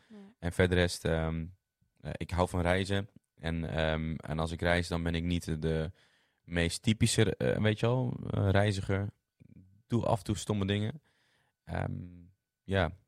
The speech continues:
Speaker 2: hiken in de jungle, natuurlijk, eh, wa-, weet je wel,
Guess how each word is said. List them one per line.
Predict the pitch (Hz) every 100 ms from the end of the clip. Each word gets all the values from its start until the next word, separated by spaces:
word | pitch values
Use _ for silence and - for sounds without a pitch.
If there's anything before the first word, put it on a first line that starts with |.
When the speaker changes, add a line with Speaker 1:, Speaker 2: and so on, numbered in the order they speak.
| _
Speaker 2:
hiken | 92 95 92
in | 90
de | 87
jungle, | 92 92 90 90
natuurlijk, | 90 - 92 87 -
eh, | 87 85 82
wa-, | 90 - 85 -
weet | 85
je |
wel, | 101